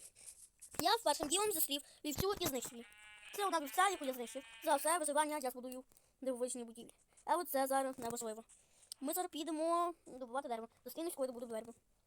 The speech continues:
І я добув ще їжі. Ось так я добував кавунчики нудненько.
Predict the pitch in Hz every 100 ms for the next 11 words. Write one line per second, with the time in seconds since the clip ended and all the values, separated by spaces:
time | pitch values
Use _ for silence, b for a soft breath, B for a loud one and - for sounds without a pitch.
0 | _ _ _ - - - 359 311 302 330
1 | 349 311 247 254 - - - _ _ _
2 | - 330 - 302 269 254 262 240 247 320
3 | 370 381 349 339 339 339